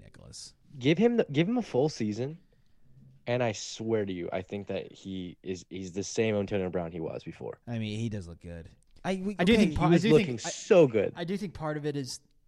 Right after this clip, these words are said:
Speaker 3: the, the Brady effect, and that Antonio Brown is much more of a receiver that Tom Brady has liked his entire career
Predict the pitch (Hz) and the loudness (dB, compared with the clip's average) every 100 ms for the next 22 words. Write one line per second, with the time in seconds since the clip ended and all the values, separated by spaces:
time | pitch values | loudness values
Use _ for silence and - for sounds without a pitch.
0 | 185 147 131 - - - 147 143 143 143 | -12 -10 -10 -14 -20 -18 -14 -8 -6 -4
1 | 139 135 131 165 - 135 127 - - 156 | -4 -6 -8 -14 -14 -12 -12 -14 -18 -10
2 | 147 143 139 143 156 151 143 139 139 135 | -6 -6 -6 -8 -8 -10 -10 -10 -12 -12
3 | 135 135 127 - 135 131 131 143 135 139 | -8 -8 -8 -6 -6 -6 -6 -10 -10 -12
4 | 131 131 131 135 127 127 123 120 - - | -12 -14 -14 -14 -12 -12 -14 -16 -20 -20
5 | _ _ _ 143 127 131 131 127 - 135 | _ _ _ -4 -4 -4 -4 -4 -6 -8
6 | 131 139 127 117 135 131 127 123 | -8 -8 -10 -12 -10 -8 -10 -12